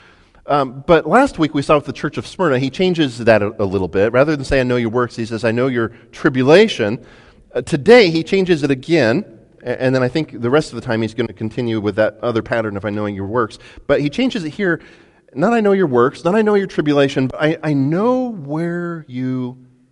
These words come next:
dwell." And here's how he describes Pergamum, "Where Satan's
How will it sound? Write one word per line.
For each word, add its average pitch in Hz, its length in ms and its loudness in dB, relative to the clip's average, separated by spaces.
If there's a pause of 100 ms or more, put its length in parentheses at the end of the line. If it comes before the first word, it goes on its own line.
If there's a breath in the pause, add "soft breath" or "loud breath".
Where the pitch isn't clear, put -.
(140)
dwell." 90 640 -6 (880)
And 98 220 -6
here's 131 160 -2
how 120 140 0
he 110 80 -4
describes 104 460 -2
Pergamum, 90 480 -10 (640)
"Where 101 140 -2
Satan's 151 880 -8